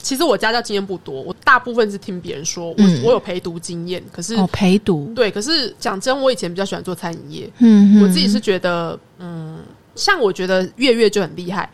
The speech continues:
Speaker 1: 他可以不断地去媒合新的业主，我觉得非常厉害，
Speaker 2: 嗯。
Speaker 1: 我做不到啦。与其处理别人的情绪跟别人的课业，我更喜欢处理食物，
Speaker 2: 嗯，
Speaker 1: 就是那种比较战斗性，
Speaker 2: 嗯，嗯。
Speaker 1: 然后，呃，你可以在几个小时内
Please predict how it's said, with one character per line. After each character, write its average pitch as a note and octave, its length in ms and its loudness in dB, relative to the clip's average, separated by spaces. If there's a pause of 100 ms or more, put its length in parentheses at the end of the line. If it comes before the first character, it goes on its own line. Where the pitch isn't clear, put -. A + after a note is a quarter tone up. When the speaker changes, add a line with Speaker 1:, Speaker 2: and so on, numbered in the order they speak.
(260)
Speaker 1:
他 - 100 -8
可 D4+ 160 -2
以 G#3+ 60 0
不 G3+ 160 -10
断 A#3 160 2
地 F#3+ 80 -2
去 G#3+ 160 -6
媒 E3+ 180 -4
合 F3 200 -4
新 F#3 180 -6
的 E3+ 80 -6
业 F#3 220 -6
主， - 160 -10 (120)
我 F#3 120 -8
觉 C4 100 2
得 A3 240 4
非 A3+ 160 -2
常 F3+ 100 -4
厉 F3+ 120 -4
害， F3+ 80 0
Speaker 2:
嗯。 F3+ 60 -4
Speaker 1:
我 F3 60 -10
做 G3 160 -4
不 - 120 -12
到 D3 220 -6
啦。 D#2+ 140 -16 (180)
与 A3+ 140 -2
其 G#3+ 540 -2
处 A#3+ 300 -4
理 A#3+ 160 -2
别 F3+ 180 0
人 F3+ 100 -2
的 F3+ 120 -2
情 F3+ 340 -6
绪 A3 240 -8
跟 G3+ 220 -6
别 F3+ 100 -4
人 E3 80 -4
的 E3+ 80 -10
课 F3 300 -6
业， F3+ 160 -4
我 F3 100 -6
更 A#3+ 160 0
喜 G3+ 100 -4
欢 F3+ 80 -6
处 F3+ 240 -8
理 F3 120 -8
食 D3+ 400 -8
物， F#3+ 120 -12 (120)
Speaker 2:
嗯， A#3+ 40 8
Speaker 1:
就 A#3+ 60 10
是 A#3 100 6
那 A3 80 4
种 A#3+ 140 4
比 A3+ 80 6
较 G#3 80 2 (100)
战 G3 220 4
斗 G3+ 160 -2
性， F#3 220 -6
Speaker 2:
嗯， D3+ 60 -14
嗯。 - 60 -16
Speaker 1:
然 E3 80 -8
后， G3+ 220 0 (300)
呃， F#3 180 -2
你 F#3+ 100 -6
可 B3+ 140 -2
以 A#3 80 -2
在 G#3+ 300 0
几 F#3+ 180 -6
个 G#3+ 80 0
小 F#3+ 160 -2
时 F#3 100 -8
内 G3+ 240 -2